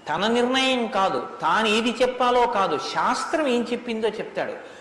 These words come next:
ఋషులు ఏం చెప్పారో చెప్తాడు, పెద్దలు ఏం చెప్పారో చెప్తాడు, తాను ఎందుకు ధర్మాన్ని అనుష్ఠిస్తున్నానో చెప్తాడు. తన జీవితాన్ని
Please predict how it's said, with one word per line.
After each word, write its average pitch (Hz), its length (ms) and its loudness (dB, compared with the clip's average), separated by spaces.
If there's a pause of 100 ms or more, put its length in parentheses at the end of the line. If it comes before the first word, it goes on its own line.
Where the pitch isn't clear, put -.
(320)
ఋషులు 311 240 2
ఏం 277 160 2
చెప్పారో 233 460 0
చెప్తాడు, 196 480 -2 (380)
పెద్దలు 185 380 2
ఏం 269 160 4
చెప్పారో 240 440 2
చెప్తాడు, 190 460 -2 (160)
తాను 190 320 0
ఎందుకు 208 320 0
ధర్మాన్ని 214 540 0
అనుష్ఠిస్తున్నానో 226 920 0
చెప్తాడు. 175 440 -2 (880)
తన 170 140 -4
జీవితాన్ని 196 1120 0